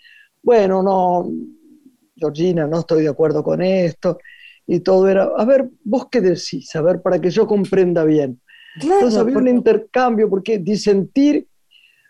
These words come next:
Speaker 1: como decimos siempre, es el más alto
Speaker 2: Sabio.
Speaker 1: grado de la inteligencia. Entonces se
Speaker 2: Totalmente.
Speaker 1: podía. Ahora todo es terrible, se contestan mal.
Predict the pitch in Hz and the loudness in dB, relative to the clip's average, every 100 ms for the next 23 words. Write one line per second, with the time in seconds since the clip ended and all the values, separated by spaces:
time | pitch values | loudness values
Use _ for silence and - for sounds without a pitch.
0 | _ 190 196 185 185 233 220 220 240 226 | _ 0 2 2 2 0 0 0 0 2
1 | 226 208 190 208 - 214 254 247 - _ | 0 0 -2 -6 -4 0 0 -2 -8 _
2 | _ _ _ _ _ _ _ _ 185 220 | _ _ _ _ _ _ _ _ -12 -10
3 | - 254 262 320 240 214 208 240 240 - | -4 0 2 4 4 4 4 2 -2 -8
4 | - 202 202 190 190 - 180 151 135 - | -6 -6 -2 0 2 2 0 0 -4 -10
5 | - - 240 277 381 311 202 381 - 190 | -8 -4 -2 0 0 0 0 2 2 2
6 | 175 156 - _ - - _ - 247 277 | 0 -2 -10 _ -20 -20 _ -4 0 0
7 | - - 302 302 311 311 - _ _ _ | -4 0 0 2 0 0 -8 _ _ _
8 | _ _ _ _ _ _ - 254 254 226 | _ _ _ _ _ _ -2 -2 2 2
9 | 214 285 247 170 165 175 285 - - 220 | 4 2 2 2 2 0 -2 -10 -8 -4
10 | 208 190 247 247 247 208 202 240 185 156 | -2 0 -2 -2 -2 0 0 0 -2 -4